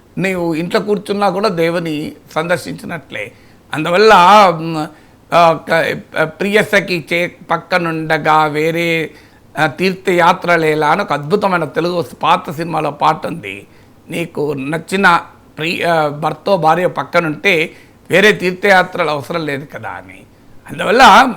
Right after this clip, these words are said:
మనకు ఫండమెంటల్ ప్రిన్సిపుల్ ఏంటి? నీవు be honest, నిజాయితీగా, నిర్మలంగా, మనసుతో ధర్మానికి ఆచరించితే నీవు ఇంట్లో కూర్చున్నా ఏది ఎవరికి ఏమీ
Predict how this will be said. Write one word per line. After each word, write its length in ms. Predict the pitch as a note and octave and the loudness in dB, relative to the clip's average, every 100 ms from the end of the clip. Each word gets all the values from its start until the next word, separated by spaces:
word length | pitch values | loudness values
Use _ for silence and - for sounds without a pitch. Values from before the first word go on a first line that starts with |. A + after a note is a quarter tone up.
| - | -4
మనకు 400 | D#3 D#3+ - D#3 | -2 -2 -6 -8
ఫండమెంటల్ 840 | - D3+ F#3+ A3 A#3 A#3+ B3+ B3 | -2 0 0 2 0 2 2 2
ప్రిన్సిపుల్ 760 | D#3 - D#3 E3+ - B3 - G#3+ | 0 -8 -8 -6 -2 -2 0 0
ఏంటి? 580 | D#3+ D3 - C#3+ C3+ - - _ _ _ - | -2 -4 -6 -8 -8 -10 -16 _ _ _ -10
నీవు 460 | D3 F#3+ B3 C4 - A#2 | -4 -2 -2 -4 -8 -10
be 260 | B2 F3 A#3 - C#3 | -4 -2 -2 -4 0
honest, 420 | D3 C#3 - - - _ - | 0 -2 -8 -18 -20 _ -16
నిజాయితీగా, 920 | B2+ C#3 D#3 E3 D3 - C3+ C3 C3+ - - | -10 -4 0 0 0 -6 -8 -6 -6 -8 -10
నిర్మలంగా, 720 | D3 D#3 D#3+ D3+ B2+ - - - _ _ _ C#3 | -8 -4 -2 -2 -4 -10 -14 -18 _ _ _ -4
మనసుతో 560 | E3 F#3 - - D3+ | -2 0 -4 -4 -4
ధర్మానికి 800 | D3 D3 D3+ F#3+ A3 A#3 A3+ G#3 - | -2 -4 2 6 6 4 -2 -10 -4
ఆచరించితే 920 | D3+ D#3 F#3+ F3 E3 E3 G3+ F3+ F3 - - _ _ - | -2 -2 -2 -6 -8 -8 -2 -2 -2 -8 -20 _ _ -8
నీవు 240 | E3 E3 | -6 -4
ఇంట్లో 360 | E3+ - A#3 A3+ | -6 2 4 4
కూర్చున్నా 640 | A3 G3 F3 D#3+ D#3 G3 G3+ | 4 -4 -4 -6 -2 -2 -4
ఏది 520 | C#3+ D#3 G3 A3 F#3 | -6 2 2 2 -2
ఎవరికి 400 | D3 E3 G3 F#3+ | 0 2 2 -2
ఏమీ 520 | D#3 C#3 F3+ A3 B3 | -6 0 2 4 2